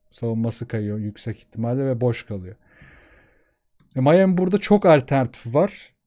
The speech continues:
Özellikle de kötü formsuz Middleton ve Bledsoe'ya sahip Bucks'a karşı. Şimdi bütün bunları masaya koyduğumuzda, e, Miami'nin bir artısını daha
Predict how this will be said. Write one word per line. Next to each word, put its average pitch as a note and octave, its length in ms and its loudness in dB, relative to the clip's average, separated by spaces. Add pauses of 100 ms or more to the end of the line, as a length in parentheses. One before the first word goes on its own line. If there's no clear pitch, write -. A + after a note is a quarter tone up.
(120)
Özellikle D#3+ 840 2
de G#3+ 160 0 (560)
kötü C#3+ 420 2
formsuz D#3+ 1000 2
Middleton D#3 600 0
ve E3 140 0
Bledsoe'ya D#3 520 2
sahip D#3+ 280 -2
Bucks'a C3+ 440 0
karşı. - 440 -8 (1000)
Şimdi F3+ 200 0
bütün G#3+ 260 4
bunları F#3+ 260 6
masaya F#3+ 360 6
koyduğumuzda, E3+ 920 6
e, D#3 60 -4 (520)
Miami'nin D#3+ 560 4
bir E3 140 8
artısını D#3 840 2
daha D3 520 0